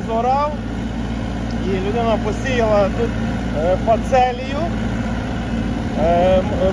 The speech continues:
був мороз, воно все змерзло, висохло. І зараз я хочу то все перефрезувати. І нехай воно собі побуде там півтора-два місяці, е,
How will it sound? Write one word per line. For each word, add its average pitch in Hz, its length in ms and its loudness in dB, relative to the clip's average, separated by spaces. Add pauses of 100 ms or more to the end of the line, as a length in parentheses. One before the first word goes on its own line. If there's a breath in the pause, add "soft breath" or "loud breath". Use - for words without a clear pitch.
був 262 220 4
мороз, 254 300 4 (120)
воно 240 140 2
все 233 260 0 (120)
змерзло, 254 640 2 (840)
висохло. 285 720 2 (720)
І 196 200 4 (120)
зараз 240 260 4 (100)
я 233 180 0
хочу 240 180 2 (160)
то 220 160 2 (120)
все 226 260 2
перефрезувати. 220 960 0 (680)
І 240 100 0
нехай 254 320 2
воно 247 280 2
собі 247 280 0
побуде 240 480 2
там 202 120 2 (100)
півтора-два 233 640 2
місяці, 269 460 -2
е, 175 1000 0